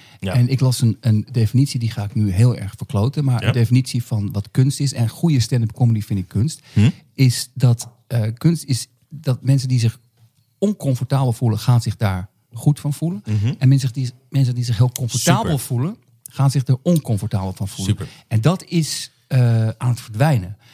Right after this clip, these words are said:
Speaker 2: En het is meer het idee van, dat is ook de reactie op, op de, die rel met jou, is dat, dat heel veel mensen zeggen, Ja, "Ik, ik vond het helemaal niet grappig. Dit is een soort clown, toch?" Dan denk ik, "Ja, maar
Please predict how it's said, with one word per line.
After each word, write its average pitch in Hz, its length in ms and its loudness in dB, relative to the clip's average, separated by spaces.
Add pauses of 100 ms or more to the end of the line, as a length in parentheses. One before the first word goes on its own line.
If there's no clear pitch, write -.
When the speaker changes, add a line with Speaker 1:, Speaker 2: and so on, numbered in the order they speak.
(240)
Speaker 2:
En 127 140 4
het 131 120 2
is 135 120 -2
meer 143 180 4
het 139 100 0
idee 143 380 2
van, 127 300 0
dat 160 160 -14
is 185 100 -10
ook 175 140 -8
de 165 80 -2
reactie 151 480 -2
op, 123 240 -12
op 127 200 -12
de, 127 220 -2
die 131 260 -6
rel 127 200 -2
met 104 180 -2
jou, 117 320 -4 (300)
is - 100 -10
dat, 160 100 -2 (120)
dat 151 160 0
heel 180 180 4
veel 170 100 -2
mensen 160 280 2 (180)
zeggen, 156 100 4
Ja, 196 160 0 (380)
"Ik, 160 120 4
ik - 60 0
vond 131 100 0
het 123 100 -4
helemaal 110 260 4
niet 117 100 4
grappig. 208 280 0
Dit - 60 -2
is 175 60 0
een - 60 -4 (140)
soort - 100 -8
clown, 233 320 2
toch?" 165 320 -2
Dan - 100 -20
denk 143 140 -4
ik, - 60 -20
"Ja, 165 80 -4
maar 175 140 -4